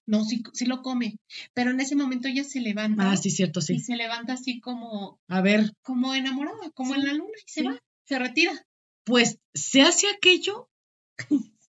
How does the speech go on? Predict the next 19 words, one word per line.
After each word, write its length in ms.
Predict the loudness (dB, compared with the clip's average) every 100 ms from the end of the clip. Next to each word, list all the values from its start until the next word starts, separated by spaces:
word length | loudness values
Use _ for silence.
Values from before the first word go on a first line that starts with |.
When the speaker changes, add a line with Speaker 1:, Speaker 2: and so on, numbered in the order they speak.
| _ _ _ _ -10
Speaker 2:
Yo, 360 | -4 2 2 2
yo 140 | 0 2
me 100 | 4
imagino, 600 | 4 2 4 2 2 0
porque 420 | -4 0 0 0 -6 -20 _ _
dice, 340 | -2 0 4 4
¿no? 140 | 4
El 60 | 2
libro 240 | 2 0
dice 300 | -2 -2 -4
que 260 | 0 -2 -2 _ _ _
Rosaura 680 | -2 4 6 8 8 8 4
se, 280 | 2 0 -4 _
se, 440 | -2 2 2 2 -2
se 260 | -2 2
resbala 1080 | 2 4 4 4 2 4 6 6 4 4 2 -4 _ _ _ _ _ _
de 300 | 2 6 6
la 200 | 8 8
vomitadera, 1000 | 8 8 10 10 10 8 6 8 6 6